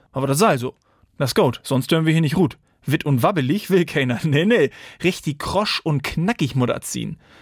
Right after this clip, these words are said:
Was aber viel schlimmer ist, dat dreht sich hier de ganze Tiet. Hört nicht ob. Immer, hey, hey, hey. Ich will meist sagen,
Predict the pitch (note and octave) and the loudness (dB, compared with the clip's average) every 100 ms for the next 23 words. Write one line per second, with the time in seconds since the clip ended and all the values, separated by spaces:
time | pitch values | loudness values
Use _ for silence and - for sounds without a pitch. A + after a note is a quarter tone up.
0 | - _ _ D#3 F3+ F3+ - E3 - G3+ | -20 _ _ 2 4 2 0 0 2 2
1 | D#3+ A#2 D#3 - - D3+ - D#3+ A3 - | 2 0 -4 -4 -2 -2 0 0 0 -2
2 | C#3+ C#3+ C3+ C3+ C3 C3 - C3+ - _ | 0 2 2 0 0 -2 -2 -4 -4 _
3 | - G3 - G3+ A3+ - A3 - - - | 0 2 2 0 0 2 0 0 -12 -20
4 | - E3+ F#3 C#3+ - - _ _ C3 C3 | -6 0 0 -2 -8 -20 _ _ 0 4
5 | F#3 F#3+ D3 C3+ B2+ B2 C3+ C#3+ C#3 D3+ | 4 4 0 -2 -4 -6 -6 -6 -2 2
6 | F#3 F3 C3+ C3 C3 C3 C3 C#3 C#3 D#3 | 4 4 2 -2 -4 -6 -6 -4 0 4
7 | F#3 F3+ D3+ C#3+ D3+ D#3 E3 D#3+ F3 D#3+ | 4 4 0 -4 -4 -2 0 0 0 0
8 | D#3+ | -2